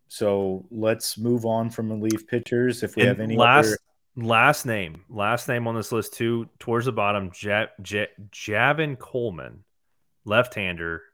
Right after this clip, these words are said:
Speaker 2: He was our starter late in the season two years ago, was hurt all of last year.
Speaker 1: Javin.
Speaker 2: He's been, he's been recouping.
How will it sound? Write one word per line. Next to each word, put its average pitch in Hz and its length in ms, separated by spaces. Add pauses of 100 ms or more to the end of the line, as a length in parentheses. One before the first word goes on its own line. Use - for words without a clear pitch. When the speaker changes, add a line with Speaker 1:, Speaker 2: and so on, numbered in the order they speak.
Speaker 2:
He 110 240
was 101 180
our 95 140
starter 95 920
late 98 240
in 110 80
the 104 60
season 98 500
two 110 220
years 95 340
ago, 85 300
was 82 200
hurt 107 280
all 92 240
of 87 80
last 87 380
year. 127 360 (280)
Speaker 1:
Javin. 170 260
Speaker 2:
He's 104 160 (100)
been, 98 360 (560)
he's 117 280
been 117 200
recouping. 127 840